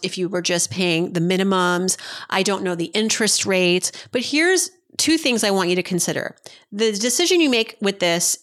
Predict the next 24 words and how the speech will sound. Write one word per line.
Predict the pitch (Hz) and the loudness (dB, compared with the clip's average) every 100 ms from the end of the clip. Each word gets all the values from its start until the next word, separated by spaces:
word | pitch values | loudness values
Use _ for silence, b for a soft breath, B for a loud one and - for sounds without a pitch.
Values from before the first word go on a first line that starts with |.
| - | -6
really | 196 240 | -2 0
comes | 247 247 196 | 0 0 0
down | 170 170 | 0 -2
to | 170 | -4
two | - 170 160 156 - - | -4 -2 0 -2 -6 -10
considerations. | - 175 170 170 165 - - 175 | -8 -6 -4 -6 -8 -8 -6 -4
The | - | -4
first | - 339 330 - | 0 0 0 0
is | 240 269 | 0 0
the | 214 190 | 2 0
interest | 175 151 - | 0 -2 -2
rate. | - 135 - _ B B B | -2 -4 -6 _ B B B
How | - 254 | -2 2
much | 294 330 - | 2 0 -2
would | 220 240 | -2 -2
you | 208 220 | 0 -2
save | - 208 185 | 0 0 0
in | 175 | 0
interest | 175 180 156 151 - | 0 -2 -2 -2 -2
if | - 226 233 | 0 -2 0
you | 226 | 0
accelerated | 202 - 180 175 156 156 180 | 0 0 0 0 0 -2 -2
this | 156 | -4
payoff? | - 175 143 - - | -2 -2 -2 -2 -6